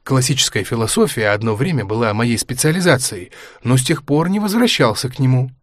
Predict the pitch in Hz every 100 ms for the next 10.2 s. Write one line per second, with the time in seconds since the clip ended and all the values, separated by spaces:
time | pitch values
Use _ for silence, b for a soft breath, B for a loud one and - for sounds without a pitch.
0 | _ _ _ _ _ _ _ _ - 110
1 | 214 - 151 135 156 - - 110 110 135
2 | 127 - 110 101 98 92 - 104 139 208
3 | 127 107 147 180 165 147 127 117 - 120
4 | 160 131 113 110 - 101 98 113 165 190
5 | 190 B B - 107 147 - 185 185 -
6 | 110 - 147 156 131 - - - _ _
7 | B B B - 104 - 120 123 117 117
8 | 127 - 101 110 104 131 117 113 107 110
9 | 107 - 135 117 107 113 110 - 131 180
10 | 123 107